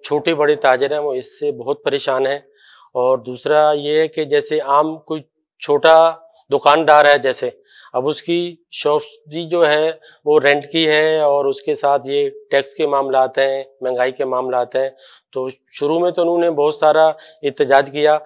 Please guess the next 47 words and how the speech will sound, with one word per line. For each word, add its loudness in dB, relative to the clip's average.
बहादराबाद, 0
चुरंगी -4
पे -2
भी -6
हम -4
लोगों -6
ने -6
बहुत -10
सारा -4
एहतजाज -4
किया। -2
और -2
इसके -6
बाद 0
जो -6
है 0
इसका -4
कोई -6
जो -4
है 0
अभी -6
तक -4
नेमोल 0
बदल -2
नहीं -6
पैदा -2
उन्होंने -4
किया। -2
और -2
दूसरा -8
ये -2
है 0
कि -6
उन्होंने -4
इसका -4
कोई -8
हल -4
नहीं 0
निकाला -2
अभी -8
तक। -8
और 2
जो 2
है 0
ताजिर 0
बिरादरी -2
है, -2